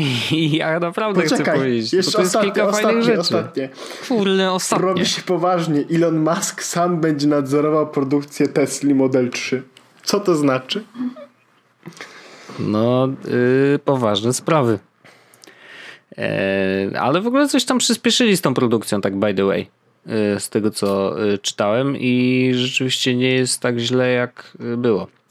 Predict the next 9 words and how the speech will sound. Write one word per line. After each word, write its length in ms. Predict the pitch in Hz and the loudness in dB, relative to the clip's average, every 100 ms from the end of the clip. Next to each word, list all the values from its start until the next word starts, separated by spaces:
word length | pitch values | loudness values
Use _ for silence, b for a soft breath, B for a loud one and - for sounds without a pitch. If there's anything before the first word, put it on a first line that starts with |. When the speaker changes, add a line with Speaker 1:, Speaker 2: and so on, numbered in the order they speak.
| - B B B B - | -20 B B B B -10
Speaker 1:
E, 680 | - 98 92 95 101 101 101 | -4 -2 -2 -2 -4 -4 -6
ale 380 | 110 113 131 143 | -2 0 2 2
generalnie 800 | 143 151 151 151 156 151 156 151 151 | 2 2 2 2 2 2 2 2 0
tak, 220 | 135 110 110 120 120 | -2 0 0 0 0
śmieszkował 580 | 120 131 123 151 123 113 | 0 0 0 2 2 2
w 60 | 110 | 0
ogóle 280 | 107 104 | 2 0
przecież 420 | 104 175 - - - | 0 -2 0 -2 -2
na 320 | 101 98 | -2 -2